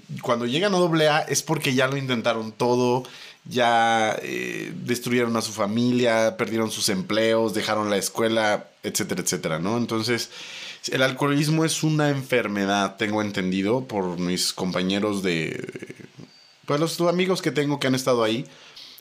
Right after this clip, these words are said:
Es una enfermedad, ¿no? Entonces hay que tratarla, hay que cuidarse y hay que,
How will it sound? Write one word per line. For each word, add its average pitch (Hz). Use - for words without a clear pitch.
Es 127
una 151
enfermedad, 92
¿no? 95
Entonces 107
hay 101
que 113
tratarla, 123
hay 101
que 98
cuidarse 113
y 120
hay 101
que, 98